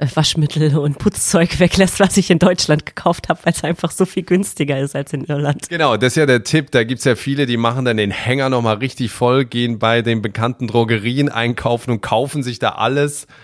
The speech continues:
Speaker 2: äh, wahrscheinlich noch Mehl und Hefe und sonst, was es da in Irland nicht gibt und machen das alles voll. Aber ich würde das sowieso mal bei uns, wenn dann alles gelaufen ist, mal ausrechnen und dann dazu auch mal vielleicht im Newsletter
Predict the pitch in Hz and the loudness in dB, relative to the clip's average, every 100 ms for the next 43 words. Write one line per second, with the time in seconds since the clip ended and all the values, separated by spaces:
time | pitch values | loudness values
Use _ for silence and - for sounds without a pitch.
0 | - 110 107 110 117 120 113 107 104 110 | -8 -4 -2 -2 -2 -2 0 0 0 0
1 | 127 127 110 104 120 139 135 120 113 113 | -2 -2 -4 -2 0 0 -2 0 0 0
2 | 147 - 123 131 - 123 131 131 117 113 | 0 -2 -4 -2 -2 0 0 0 0 2
3 | 131 139 139 143 - 143 - 120 113 113 | 2 2 2 -2 -4 -6 -4 -4 -2 -2
4 | 123 113 104 104 101 - 110 147 - - | -2 -4 -2 -4 -4 0 0 0 -6 -20
5 | - - - - 120 113 110 107 - - | -20 -20 -18 -4 0 2 0 -4 -12 -8
6 | 113 117 131 151 139 131 139 127 107 127 | -8 0 2 4 2 2 2 2 4 4
7 | 147 139 135 120 - 120 135 127 113 117 | 4 4 2 0 -2 0 0 -2 -2 0
8 | 117 113 113 - 110 123 - - 110 95 | 2 0 -2 -4 -2 -2 -4 -4 0 2
9 | 113 131 117 - 95 92 123 139 - 120 | 0 -2 -8 -4 -4 0 0 -2 -2 -4
10 | - 113 113 - 104 98 98 92 92 - | -2 -4 -4 -4 -6 -2 -4 -2 -4 -4
11 | 101 90 90 - 90 90 - 90 87 87 | -4 -2 -4 -4 -4 -4 -6 -6 -6 -4
12 | 87 101 - 87 90 | -2 -4 -4 -4 -4